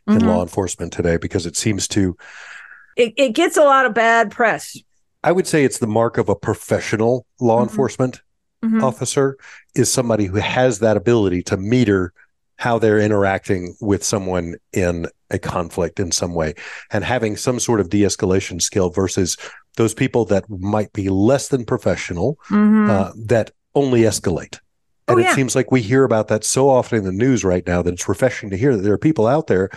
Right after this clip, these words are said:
Speaker 1: trying to teach people how to do the right stuff.
Speaker 2: Oh, yeah. And he, and he's actually studying for, uh, an advanced degree. I think it's his P H D. So he's gonna be a doctor soon.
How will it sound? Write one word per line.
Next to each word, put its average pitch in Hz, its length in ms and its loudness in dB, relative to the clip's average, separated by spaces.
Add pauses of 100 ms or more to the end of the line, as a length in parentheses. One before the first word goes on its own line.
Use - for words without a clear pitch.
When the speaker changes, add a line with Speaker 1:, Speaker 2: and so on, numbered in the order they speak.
(340)
Speaker 1:
trying 151 200 -2
to 113 60 -2
teach - 240 -4
people 123 220 0
how 117 80 0
to 113 80 -8
do 110 100 -4
the 98 100 -2
right 107 280 0
stuff. - 360 -12 (280)
Speaker 2:
Oh, 320 140 4
yeah. 226 400 2
And 240 180 2
he, 320 240 4
and 254 180 2
he's 302 240 4
actually 311 380 -2
studying 277 460 0
for, 247 540 4 (420)
uh, 196 500 6
an 226 120 2
advanced 226 380 2
degree. 240 240 2
I 190 80 -2
think 320 200 -4
it's 349 100 -2
his 185 100 0
P 233 180 0
H 180 160 0
D. 220 120 0
So 214 160 2
he's 302 160 4
gonna 370 100 -2
be 262 120 4
a 196 40 0
doctor 220 360 -2
soon. 139 280 -12